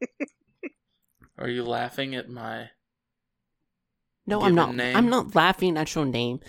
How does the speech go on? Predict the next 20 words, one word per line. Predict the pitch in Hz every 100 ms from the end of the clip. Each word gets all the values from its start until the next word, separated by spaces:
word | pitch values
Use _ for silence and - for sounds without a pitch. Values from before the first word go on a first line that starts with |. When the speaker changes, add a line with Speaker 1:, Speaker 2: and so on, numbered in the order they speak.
| -
Speaker 2:
You | 127 -
Speaker 1:
Now |
Speaker 2:
can't | 135 135
believe | 127 131 135 131
someone | - 127 123
would | 120
be | 123
named | 123 120 123 _
Guthrie? | 127 120 139 135 143 - _ _ _ _ _ _ _ _ _ _ _ _ _ _ _ _ _ _ _
Speaker 1:
S-, | - - - _ _ - - _ _
Salty | - - 160 -
Jim, | 143 156 117
you've, | 139 156 143
you've, | 180 185 - - _
you've, | 147 190 233 220 - - _ _ _ _
you've | 190 202 -
docked | 175 233 -
with | 165 -
these | 156 -
fellows? | 339 381 381 -